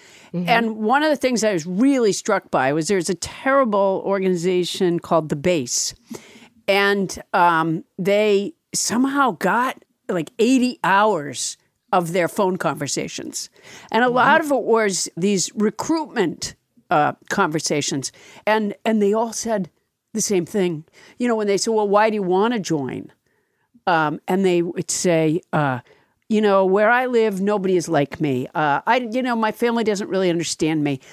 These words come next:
Speaker 2: I don't have anybody to talk to. I really want a group of guys around me that I, you know, that understand me." So, i-, i-, clearly, th-, they're filling a hole with this idea. And,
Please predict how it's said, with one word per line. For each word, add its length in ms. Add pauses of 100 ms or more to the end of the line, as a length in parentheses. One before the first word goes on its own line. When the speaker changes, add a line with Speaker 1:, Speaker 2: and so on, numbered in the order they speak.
(160)
Speaker 2:
I 80
don't 160
have 120
anybody 380
to 80
talk 420
to. 220 (240)
I 60
really 280
want 200
a 40
group 220
of 80
guys 380
around 340
me 220 (180)
that 260
I, 140 (160)
you 120
know, 160
that 280
understand 600
me." 80 (260)
So, 300 (180)
i-, 480
i-, 260
clearly, 600 (680)
th-, 200
they're 220
filling 420
a 100
hole 560 (600)
with 360 (100)
this 500
idea. 580 (600)
And, 480